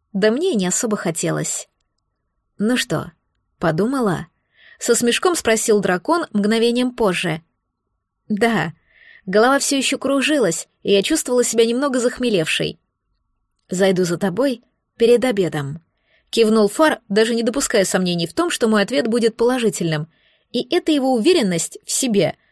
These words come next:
мне определённо нравилась. Я промолчала, так как любые слова были бы лишними. Фар скользнул невесомым поцелуем по моей щеке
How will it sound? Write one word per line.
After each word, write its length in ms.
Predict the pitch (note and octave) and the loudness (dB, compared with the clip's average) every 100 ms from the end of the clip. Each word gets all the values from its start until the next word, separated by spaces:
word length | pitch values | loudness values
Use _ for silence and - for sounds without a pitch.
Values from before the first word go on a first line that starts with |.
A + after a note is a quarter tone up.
| _ _ - | _ _ -4
мне 400 | F#3 F#3+ C#4 F#4+ _ _ - | -2 0 0 -4 _ _ -2
определённо 720 | G3 F#3 F#3 F#3 G#3 D4+ B3 | 0 0 2 2 2 0 0
нравилась. 720 | F3+ D#3 D#3+ D3 D#3+ - - _ _ _ _ _ - | 0 0 -2 -2 -4 -6 -10 _ _ _ _ _ -2
Я 180 | A3+ B3+ | 0 2
промолчала, 600 | B3+ A#3+ A#3 - E4+ G3+ | 2 0 0 2 2 2
так 160 | G3+ | 2
как 140 | G3 G3 | 0 2
любые 320 | A3 A3 A3+ | 2 4 2
слова 320 | - A3 C#4 | 2 2 2
были 180 | A3+ B3 | 2 0
бы 140 | A3+ | 0
лишними. 580 | C#4 G#3 - F3 D#3+ E3 _ _ _ | 0 0 -2 -2 -4 -6 _ _ _
Фар 200 | - A3 | 0 0
скользнул 440 | A3+ G#3+ G#3 A3+ A3 | 2 0 2 2 2
невесомым 500 | G#3+ A3 B3 A3+ G#3 | 2 2 0 0 2
поцелуем 460 | G#3+ - A3 G3+ | 0 2 4 4
по 100 | F#3 | 2
моей 220 | F3+ F3 | 0 0
щеке 420 | F#3 - - C#4+ | 0 -2 0 0